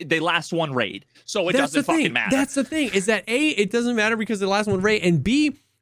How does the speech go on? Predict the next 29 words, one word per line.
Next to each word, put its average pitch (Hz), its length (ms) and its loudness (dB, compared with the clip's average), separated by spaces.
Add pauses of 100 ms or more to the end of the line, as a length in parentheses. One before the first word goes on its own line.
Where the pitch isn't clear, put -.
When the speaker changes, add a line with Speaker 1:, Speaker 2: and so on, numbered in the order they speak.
Speaker 2:
y-, 180 120 -6 (280)
the, 180 420 -4
Speaker 1:
<laughs> 156 40 -10
Speaker 2:
they're, 233 400 -2
they're 233 160 -2
doing 233 340 -2
it 320 120 -2
through 233 500 0
the 202 260 -2
armor, 233 540 0 (100)
the, 175 240 0 (120)
the 170 180 0
weapon 185 500 0
repair 208 580 0
kits. - 640 -12 (340)
Okay? 190 440 2 (440)
Speaker 1:
It's 147 100 -16
broken, 185 520 0
so 175 100 -4
you're 147 140 -2
gonna 147 140 -2
make 143 140 0
Speaker 2:
It's - 200 0
Speaker 1:
it 127 100 0
better. 226 140 2
Speaker 2:
broken, 226 580 2
so - 160 2
we're 220 160 0
gonna, 233 340 0